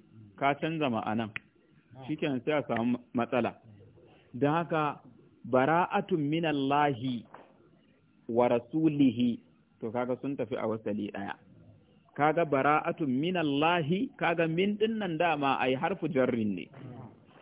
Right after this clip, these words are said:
To, idan harfu jarrin ya zo, abinda zai biyo bayansa, kasra zai ɗauka. Harfu jarri ne, don haka "Bara'atun minallahi," ba za a ce "minallaha" ko "minallahu" ba.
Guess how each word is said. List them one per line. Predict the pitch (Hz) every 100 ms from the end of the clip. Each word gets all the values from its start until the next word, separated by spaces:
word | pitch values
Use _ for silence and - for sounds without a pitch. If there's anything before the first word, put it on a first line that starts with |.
| -
To, | 120
idan | 120 139 156
harfu | 175 226 190
jarrin | 165 165 160 160 131
ya | 113 110
zo, | 110 110 -
abinda | 113 156 208 175
zai | 165 165
biyo | 135 143
bayansa, | 139 139 139 143 143 139 95 - - _ -
kasra | 170 202 180 143
zai | 147
ɗauka. | 135 120 117 - - _ _ - -
Harfu | 151 170
jarri | 147 135 143 135
ne, | 117
don | 113 139
haka | 160 165 147 135 - - -
"Bara'atun | 127 143 170 196 185 165 156
minallahi," | 165 151 123 135 139 113 123 120
ba | - 120
za | 151
a | -
ce | 135
"minallaha" | 139 135 113 123 139 127
ko | 135
"minallahu" | 127 135 117 113 117 117 113
ba. | 104 -